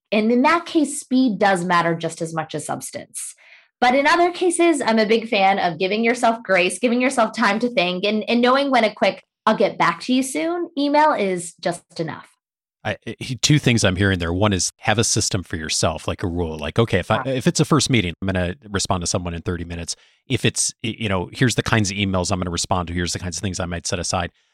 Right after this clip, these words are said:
Speaker 2: But also then be explicit with others too. Like, "Here's how I work," especially if I'm leading the team. Like, "Here's when you can expect a response. If you haven't gotten a response, here's when you can reach out to me." Just making that explicit and saying that out loud. 'Cause I think a lot of times we have that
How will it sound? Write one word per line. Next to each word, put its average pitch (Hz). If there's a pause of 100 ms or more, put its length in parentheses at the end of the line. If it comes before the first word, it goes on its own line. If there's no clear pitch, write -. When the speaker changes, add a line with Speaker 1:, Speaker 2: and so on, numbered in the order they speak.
(120)
Speaker 2:
But 131
also 147
then 101
be 98
explicit 95
with 82
others 92
too. 143
Like, 85 (180)
"Here's 151
how 110
I 90
work," 92 (180)
especially 139
if -
I'm 104
leading 104
the 90
team. 110
Like, 90 (180)
"Here's 135
when 117
you 104
can 98
expect -
a 123
response. 101 (160)
If 101
you 92
haven't 110
gotten 104
a -
response, 101
here's 107
when 98
you 85
can 98
reach 90
out 107
to -
me." 101 (140)
Just - (360)
making 175
that 107
explicit -
and 92
saying 110
that 98
out 87
loud. 87 (220)
'Cause 170
I 226
think 320
a 349
lot 160
of 147
times 147
we 123
have 123
that 240